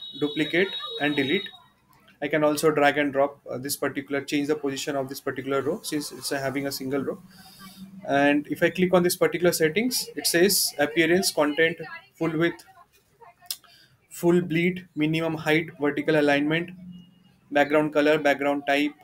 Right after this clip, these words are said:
background image, mobile image, background size, position, attachment, advanced, border length, and we can also have these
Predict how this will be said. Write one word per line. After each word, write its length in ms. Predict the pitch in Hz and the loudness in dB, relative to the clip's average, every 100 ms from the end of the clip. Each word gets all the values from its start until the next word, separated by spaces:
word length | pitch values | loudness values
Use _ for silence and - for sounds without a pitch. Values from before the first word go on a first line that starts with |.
| - | -8
background 440 | 135 131 139 139 | -4 -2 0 -2
image, 480 | 139 139 147 147 - - - - _ | -2 -2 -2 -4 -10 -14 -20 -20 _
mobile 300 | - 139 147 | -4 2 4
image, 460 | 143 143 147 147 - | 4 2 0 -4 -4
background 380 | 135 131 135 135 | -4 -2 -4 -4
size, 420 | - 139 143 143 | -4 -2 -2 -2
position, 640 | - 139 143 - 156 175 - - - - - - - - - - | -6 -6 -6 -4 -4 -6 -12 -18 -20 -18 -20 -20 -20 -20 -20 -14
attachment, 680 | 175 151 147 - 170 175 175 - - - | 0 4 4 2 0 0 0 -12 -12 -4
advanced, 680 | 143 139 147 156 175 - - - - _ _ _ - | -2 2 2 2 0 -6 -10 -14 -20 _ _ _ -12
border 360 | 147 147 143 156 | 0 0 4 4
length, 460 | 151 165 175 _ _ - | 4 2 -2 _ _ -12
and 100 | 147 | -6
we 60 | 147 | -2
can 140 | 156 | 0
also 280 | 151 139 165 | 0 0 0
have 220 | 147 139 | 0 -2
these 280 | 151 208 - | -2 -4 -6